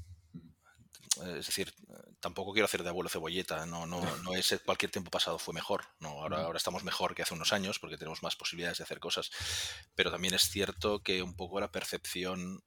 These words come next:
Speaker 2: desde la, desde el punto de vista de los que ya somos un poco mayores, es que las cosas ahora mismo son muy inmediatas y muy fáciles.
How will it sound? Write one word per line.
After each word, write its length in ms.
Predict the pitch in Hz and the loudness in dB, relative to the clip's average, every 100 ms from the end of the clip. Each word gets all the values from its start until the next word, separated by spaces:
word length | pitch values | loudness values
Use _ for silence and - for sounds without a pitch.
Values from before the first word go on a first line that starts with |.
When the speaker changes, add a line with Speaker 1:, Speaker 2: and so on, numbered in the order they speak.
| _ _ _ | _ _ _
Speaker 2:
desde 420 | 95 92 90 90 | -12 -8 -6 -6
la, 140 | 82 - 87 | -6 -8 -12
desde 160 | 90 | -10
el 60 | 85 | -10
punto 200 | 90 82 | -10 -4
de 80 | 90 | 0
vista 180 | 87 90 | 2 2
de 60 | |
los 100 | 85 | -2
que 80 | 87 | -2
ya 40 | 82 | -2
somos 200 | 92 95 | -2 -4
un 80 | |
poco 180 | 87 - | -6 -2
mayores, 520 | 92 92 92 110 - - - - - - - _ | 2 2 2 0 -2 -4 -10 -10 -10 -14 -20 _
es 220 | 95 - | 4 4
que 100 | 98 | 6
las 260 | 90 - - | 4 6 4
cosas 320 | 92 101 - | 4 4 4
ahora 220 | 90 92 | 4 0
mismo 460 | 92 90 92 92 98 | -2 -4 0 2 4
son 160 | 101 | 4
muy 140 | 98 104 | 2 2
inmediatas 400 | 87 87 - - | 2 -2 -2 -4
y 60 | |
muy 100 | 80 | -6
fáciles. 720 | 80 85 - 78 - - - | -4 -2 -2 -4 -4 -4 -4